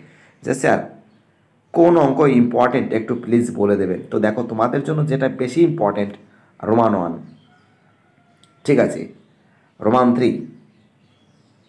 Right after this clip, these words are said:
Roman four, Roman five, তার সঙ্গে তো এইগুলো তো প্রত্যেকটা অঙ্ক important। এর ভিতর থেকে এইটা এবং এই তিনটে most, most important। তাহলে সুপ্রিয় দর্শকার্থী,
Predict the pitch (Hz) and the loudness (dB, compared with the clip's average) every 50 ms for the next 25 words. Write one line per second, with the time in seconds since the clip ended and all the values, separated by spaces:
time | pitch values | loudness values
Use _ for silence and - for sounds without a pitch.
0 | _ _ _ _ _ _ _ - - 104 104 113 120 123 123 120 - - - 123 | _ _ _ _ _ _ _ -10 -4 0 2 4 4 4 2 0 -2 -2 2 4
1 | 123 123 113 107 101 101 104 101 104 101 - 101 82 87 90 - - - _ - | 4 4 4 2 2 0 0 -2 -2 -2 -2 -4 -4 -4 -6 -10 -12 -18 _ -14
2 | 76 78 - - - - - 156 156 165 147 120 107 107 110 113 117 120 151 151 | -14 -12 -12 -10 -8 -6 -4 -4 0 0 2 2 2 2 2 2 2 2 0 -2
3 | - - - - - - - - - - 160 156 - - 143 117 110 104 107 107 | -4 -2 -2 -2 -2 -2 -6 -6 -2 -2 -2 0 0 0 0 0 0 0 -2 -2
4 | 104 95 - - - 85 90 - - - - - - _ _ _ _ _ _ - | -4 -4 -6 -8 -10 -10 -10 -10 -14 -16 -18 -20 -20 _ _ _ _ _ _ -6
5 | - 127 123 139 143 156 156 156 160 160 - - - 131 143 - 131 127 - - | -2 0 2 2 2 2 2 2 0 -2 -2 -4 -2 -2 0 0 0 0 -2 -2
6 | - 160 160 160 151 151 - - 127 123 120 - 135 123 131 127 - - - - | -4 -2 -2 0 -2 -2 -4 -6 -6 -6 -6 -4 0 0 0 0 0 -4 -8 -14
7 | - - _ _ - 139 135 123 120 - - - - - 110 113 123 123 - - | -20 -20 _ _ -2 0 2 2 2 0 -2 -6 -10 -4 0 0 0 0 0 -2
8 | 120 107 104 98 - 98 92 82 80 76 76 78 - 82 80 78 - - - - | -2 -2 -2 -2 -2 -6 -8 -8 -6 -6 -6 -6 -8 -10 -12 -12 -14 -18 -20 -20
9 | _ _ _ _ _ _ _ _ _ _ _ _ _ _ - - 101 113 107 104 | _ _ _ _ _ _ _ _ _ _ _ _ _ _ -4 -2 2 4 4 4
10 | 101 - - - - - - - _ _ _ _ _ _ _ _ _ _ _ _ | 4 2 -2 -6 -14 -20 -20 -20 _ _ _ _ _ _ _ _ _ _ _ _
11 | _ _ _ - - 123 120 117 113 107 104 104 107 120 110 117 117 117 - 143 | _ _ _ -4 -2 -2 2 2 2 4 2 2 0 0 0 0 0 -2 -2 -4
12 | 147 139 - - | -4 -4 -4 -8